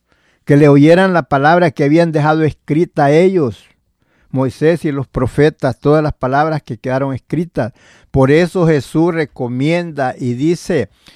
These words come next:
"Escudriñad las Escrituras, porque en ellas os parece que tenéis la vida eterna, y ellas son las que dan testimonio de mí". La palabra, las Escrituras son las que nos enseñan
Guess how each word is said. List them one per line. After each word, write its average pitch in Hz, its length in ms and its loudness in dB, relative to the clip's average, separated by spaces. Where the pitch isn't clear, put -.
"Escudriñad 147 1200 -2
las 127 340 -4
Escrituras, 127 1120 -2
porque 131 360 0
en 147 80 4
ellas 185 200 4
os 180 140 2
parece 151 520 2
que 139 100 -6
tenéis 143 400 -2
la 147 120 -2
vida 151 260 0
eterna, 160 640 -2
y 123 220 0
ellas 143 240 2
son 175 560 -6
las 123 220 -4
que 127 240 -6
dan 156 300 -2
testimonio 135 880 -6
de 123 140 -4
mí". 127 320 -10
La 127 280 -4
palabra, 147 640 -2
las 127 240 -6
Escrituras 170 720 -4
son 170 220 -4
las 170 140 -6
que - 180 -6
nos 139 180 -6
enseñan 165 720 -4